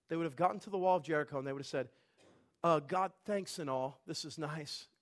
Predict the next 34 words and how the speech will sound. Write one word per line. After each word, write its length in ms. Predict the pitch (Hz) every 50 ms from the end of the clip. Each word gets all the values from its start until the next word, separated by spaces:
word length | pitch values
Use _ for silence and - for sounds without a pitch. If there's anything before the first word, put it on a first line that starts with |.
| _
Appreciate 420 | - - 185 - - - 156 143 143
it. 140 | 147 - _ _ _ _ _ _ -
Uh, 120 | - 139 135
what 240 | 139 151 - - 233
we're 80 | 240
gonna 160 | 233 226 196
do 180 | 160 143 160 151
now 220 | 147 139 143 156
is 120 | 156 147 156
we're 60 | 175
gonna 180 | 180 202 190 160
swat 380 | - - - 170 165 160 160
Team 240 | - - 185 170 156
Six, 320 | 143 - - 170 160 -
seal 300 | - - - - 180 165
Team." 180 | 165 - 175 165
Who's 180 | 175 214 226 190
the 120 | 196 175 _ _ _ _ -
team 240 | - - 196 180 175
that, 220 | 165 151 - -
uh, 140 | - 147 135 139 139 - _ _ _ _
killed 280 | - - 185 175 170 160
Osama 360 | 160 147 - - 170 165 160
bin 140 | 147 156 147
Laden? 340 | 139 139 143 147 156 160 156 _ _ _ _ _ _
seal 320 | - - - - 214 208 202
Team 420 | 208 202 208 202 185 175 165 151
Siete? 600 | - - - 190 180 180 - 208 196 196 196 185 - _ _ _ _ _
Seis? 480 | - - - - 190 185 185 - - - -
Okay, 300 | 175 151 185 185 151 135
seal 240 | 135 - - 226 233
Team 220 | 233 - 240 226
Six. 540 | 208 - - 196 160 175 - - - - - - _ _ _ _ _ _ _ -
Okay? 260 | - 185 175 190 196